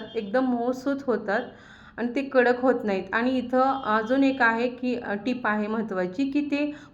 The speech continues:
पोहे परतायचे पण नाही जास्त. दोन मिनटं इथं मी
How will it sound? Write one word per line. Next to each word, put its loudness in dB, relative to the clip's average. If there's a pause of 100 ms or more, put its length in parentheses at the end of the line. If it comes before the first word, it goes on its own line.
पोहे 6
परतायचे 2
पण 0
नाही 0
जास्त. -2 (540)
दोन 4
मिनटं 2
इथं 4
मी 6